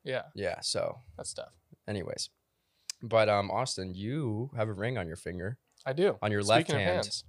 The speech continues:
Speaker 2: Yeah, yeah, speaking of hands. Show that baby off. Now you know what to do with them. Um, Austin is newly married.
Speaker 1: Newly.
Speaker 2: Very
Speaker 1: Very
Speaker 2: newly.
Speaker 1: newly.
Speaker 2: Like, extremely
Speaker 1: Jeez.
Speaker 2: new. Not
Speaker 1: Yeah.
Speaker 2: yesterday new, but new.
Speaker 1: <clears throat>
Speaker 2: Um, what's that like?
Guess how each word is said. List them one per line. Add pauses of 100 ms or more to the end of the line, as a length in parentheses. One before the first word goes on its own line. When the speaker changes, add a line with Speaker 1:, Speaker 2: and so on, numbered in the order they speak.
(120)
Speaker 2:
Yeah,
yeah,
speaking
of
hands.
Show
that
baby
off.
Now
you
know
what
to
do
with
them. (720)
Um,
Austin
is
newly
married. (380)
Speaker 1:
Newly. (580)
Speaker 2:
Very
Speaker 1:
Very
Speaker 2:
newly.
Speaker 1:
newly. (180)
Speaker 2:
Like,
extremely
Speaker 1:
Jeez.
Speaker 2:
new. (640)
Not
Speaker 1:
Yeah.
Speaker 2:
yesterday
new,
but
new. (240)
Speaker 1:
<clears throat> (380)
Speaker 2:
Um,
what's
that
like?